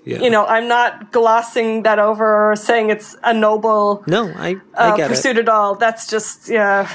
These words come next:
Speaker 1: But also, and I do want to affirm and I want to acknowledge that your anger was coming from a really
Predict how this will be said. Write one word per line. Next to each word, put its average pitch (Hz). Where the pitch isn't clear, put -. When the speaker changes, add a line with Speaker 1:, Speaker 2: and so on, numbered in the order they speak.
Speaker 1:
But 254
also, 233
and 190
I 190
do 208
want 190
to 170
affirm 143
and 135
I 135
want 139
to 143
acknowledge 127
that 123
your 143
anger 135
was 143
coming 151
from 131
a 127
really 131